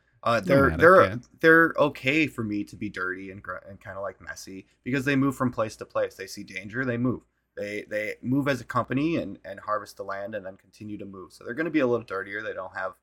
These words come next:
Speaker 1: uh, a lot of places to, you know, sit down and <coughs> get clean or,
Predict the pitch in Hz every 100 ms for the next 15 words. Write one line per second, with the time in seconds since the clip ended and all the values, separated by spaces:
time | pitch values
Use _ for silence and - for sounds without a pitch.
0 | _ _ _ - 95 - 110 104 104 104
1 | - - 95 - 95 - 95 92 _ 85
2 | - - 113 95 101 104 90 _ _ _
3 | _ _ - - - - 95 - - 127
4 | 123 107 117 107 101 101